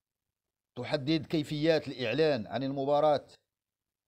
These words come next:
وآجال إيداع طلبات وكيفيات الإعلان عن النتائج. إذن كلشي بحال هادشي هما اللي جالسين خدامين فيه الآن، ومين غادي يكملوه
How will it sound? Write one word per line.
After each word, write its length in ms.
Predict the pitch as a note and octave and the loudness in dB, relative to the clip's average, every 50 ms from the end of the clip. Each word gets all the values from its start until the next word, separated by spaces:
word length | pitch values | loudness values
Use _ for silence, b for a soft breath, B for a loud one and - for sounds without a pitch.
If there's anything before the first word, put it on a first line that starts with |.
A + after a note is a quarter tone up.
| _ _ _ _ _ _ _ _ _ _ _ _ _ _ _ _ _ _ _ _ _ _ _ _ _ _ _ _ _ _ - | _ _ _ _ _ _ _ _ _ _ _ _ _ _ _ _ _ _ _ _ _ _ _ _ _ _ _ _ _ _ -8
وآجال 720 | B2+ - - D#3+ D#3+ D3 A#2+ C#3 E3+ D#3+ D3+ C3+ - - | -6 -4 -2 0 0 0 2 2 2 2 2 0 -2 -4
إيداع 600 | C#3+ C3+ B2+ A#2+ D3+ D3+ C3+ G2+ E2 - - _ _ _ _ _ _ _ _ _ _ _ _ | -4 -4 0 4 4 4 4 4 0 -6 -14 _ _ _ _ _ _ _ _ _ _ _ _
طلبات 540 | C3+ C3 C#3 C#3 C3+ D3+ D#3+ D3+ - - - - - - _ _ | 0 2 2 2 2 2 2 2 0 -2 -8 -16 -18 -20 _ _
وكيفيات 640 | G#2+ A#2+ A2+ - D3 C3+ A#2 C#3+ C3+ D3+ C#3+ C3+ - | -10 -8 -6 -4 -6 -4 -4 -4 -2 0 -2 -2 -2
الإعلان 440 | C3 - A#2+ G#2 A#2 C#3+ C#3+ C3+ A#2+ | -6 -8 -6 -4 -2 0 0 0 -2
عن 80 | A2+ B2+ | -4 -4
النتائج. 640 | B2+ B2+ B2 - E3 E3 D#3+ D3+ C#3 A2+ - - - _ _ _ _ _ _ _ _ _ _ _ _ _ _ _ _ _ _ _ _ _ _ _ _ _ _ _ _ | -4 -4 0 2 2 2 2 2 -2 -4 -6 -12 -18 _ _ _ _ _ _ _ _ _ _ _ _ _ _ _ _ _ _ _ _ _ _ _ _ _ _ _ _
إذن 220 | A#2+ A#2 D3+ C#3+ B2 | -6 -6 -4 -6 -4
كلشي 320 | - F#3+ E3+ - - A#2 | -4 -6 -6 -6 -8 -10
بحال 220 | G2+ - D#3+ D#3+ | -6 -4 -2 -2
هادشي 380 | C#3 B2+ A2 - - D#3+ G3 G#3 - _ _ _ _ _ _ _ - | -2 -4 -4 -6 -6 -6 -6 -8 -12 _ _ _ _ _ _ _ -10
هما 100 | A2 C3+ | -8 -6
اللي 120 | D3+ C#3+ B2+ | -6 -4 -2
جالسين 280 | B2 C3 A2 B2+ C3+ | -4 -4 -4 -6 -8
خدامين 500 | A#2 - F2+ F2 G#2 A2+ A2+ A2 G#2+ G2 | -10 -10 -10 -6 -4 -4 -4 -4 -6 -8
فيه 160 | - G2+ F#2 | -8 -8 -10
الآن، 460 | E2+ E2+ - - E3 E3 C3 G2+ D#2+ - _ _ _ _ _ _ _ _ _ _ _ _ _ _ _ _ _ _ _ _ _ _ _ _ _ _ | -10 -6 -2 0 2 2 0 -2 -8 -14 _ _ _ _ _ _ _ _ _ _ _ _ _ _ _ _ _ _ _ _ _ _ _ _ _ _
ومين 180 | A#2 C3 C#3 C#3 | -6 -4 -4 -2
غادي 220 | B2+ B2+ A#2 A#2+ | -2 -2 -2 -4
يكملوه 640 | A2+ - C3+ B2+ C3+ D3+ F3 F#3+ F3+ A#2+ - - | -6 -6 -6 -4 -2 0 2 2 0 0 -4 -10